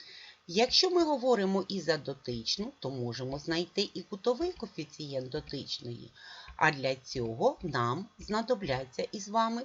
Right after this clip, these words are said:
знання основних співвідношень у прямокутному трикутнику. А, а саме, чому буде дорівнювати тангенс кута нахилу. Якщо у мене є дотична і мені потрібно знайти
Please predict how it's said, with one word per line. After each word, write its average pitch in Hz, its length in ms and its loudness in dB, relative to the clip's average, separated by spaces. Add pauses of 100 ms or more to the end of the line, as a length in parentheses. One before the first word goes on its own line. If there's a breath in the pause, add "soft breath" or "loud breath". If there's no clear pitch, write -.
знання 165 760 0
основних 180 540 -2
співвідношень 220 760 -4
у 156 40 -4
прямокутному 151 760 -6
трикутнику. 131 840 -6 (800 loud breath)
А, 165 240 -2
а 311 160 6
саме, 180 580 4 (100)
чому 196 300 2
буде 147 240 -4
дорівнювати 214 1040 -2
тангенс 175 680 2
кута 170 500 2 (140)
нахилу. 208 760 -2 (580 loud breath)
Якщо 233 400 2
у 359 100 0
мене 294 220 2
є 247 180 0
дотична 170 720 -2 (120)
і 165 100 -2
мені 170 220 0
потрібно 233 480 -2
знайти 226 580 0